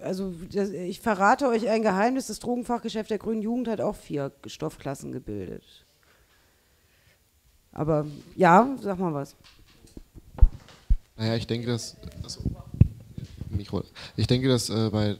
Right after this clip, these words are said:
Speaker 2: bei den Abgabepreisen man einfach halt schauen muss, so Produktionskosten, dann ist halt irgendwie Lagerung und der ganze Kram, also das ist halt, äh, Kontrolle und das muss halt, halt den Preis widerspiegeln, aber deswegen muss jetzt nicht irgendwie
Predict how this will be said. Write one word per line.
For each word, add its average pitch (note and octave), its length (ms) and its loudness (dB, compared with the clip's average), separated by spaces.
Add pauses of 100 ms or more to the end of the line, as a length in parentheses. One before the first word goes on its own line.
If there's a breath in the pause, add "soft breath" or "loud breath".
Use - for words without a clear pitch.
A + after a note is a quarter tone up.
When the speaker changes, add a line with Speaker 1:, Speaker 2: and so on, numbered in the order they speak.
Speaker 2:
bei G#2 120 -2
den G#2 80 -6
Abgabepreisen A2 840 -6
man G#2 140 -6
einfach G#2 240 -8
halt G2+ 140 -6
schauen A2+ 200 -6
muss, A2 120 -6
so G#2+ 80 -8
Produktionskosten, B2+ 1040 -6
dann A2+ 200 -4
ist - 180 -4
halt - 120 -6
irgendwie G#2 440 -6
Lagerung B2 560 -2
und B2 80 -6
der B2 80 -2
ganze B2+ 200 -6
Kram, B2+ 260 -6
also G#2+ 160 -4
das - 160 -8
ist - 120 -6
halt, A2 120 -8
äh, G#2 160 -10
Kontrolle B2+ 540 -2 (380 loud breath)
und B2 100 -8
das A#2+ 80 -4
muss B2+ 140 -4
halt, B2+ 140 0
halt A2+ 120 -2
den A2+ 60 -8
Preis A#2 300 -8
widerspiegeln, B2+ 460 -6
aber A#2 100 -4
deswegen B2 200 -6
muss A#2+ 120 -8
jetzt B2 160 -12
nicht A#2+ 100 -10
irgendwie B2 340 -4